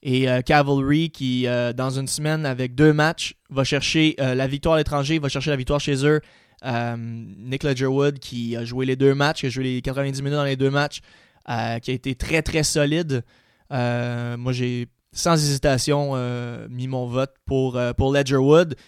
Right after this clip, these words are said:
Je suis bien content d'apprendre, euh, ce que tu viens de dire sur, euh, sur, sur,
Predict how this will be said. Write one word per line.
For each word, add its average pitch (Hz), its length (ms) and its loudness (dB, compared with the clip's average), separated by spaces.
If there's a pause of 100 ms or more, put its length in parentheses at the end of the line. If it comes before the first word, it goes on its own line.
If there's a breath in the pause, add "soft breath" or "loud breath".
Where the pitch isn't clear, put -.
(120)
Je - 60 -18
suis 131 60 -12
bien 151 160 -2
content 165 340 -2
d'apprendre, 147 460 -4
euh, 123 300 -4
ce - 80 -14
que 131 80 -8
tu - 140 -12
viens 131 120 -4
de 127 40 -6
dire 139 180 0
sur, 131 280 -2
euh, 123 160 -4
sur, 131 280 -6
sur, 139 200 -2